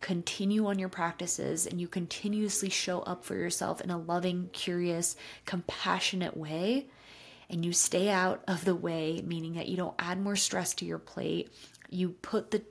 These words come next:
belief and the power back into your own body,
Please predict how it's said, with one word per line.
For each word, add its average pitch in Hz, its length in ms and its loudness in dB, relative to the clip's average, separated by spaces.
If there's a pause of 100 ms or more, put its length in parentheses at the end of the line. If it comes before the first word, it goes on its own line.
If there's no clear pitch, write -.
(160)
belief 185 360 0
and 180 100 -2
the 175 60 -6
power 170 340 0
back 165 240 -2
into 175 260 -6
your 175 240 -4
own 175 220 -2
body, 170 500 0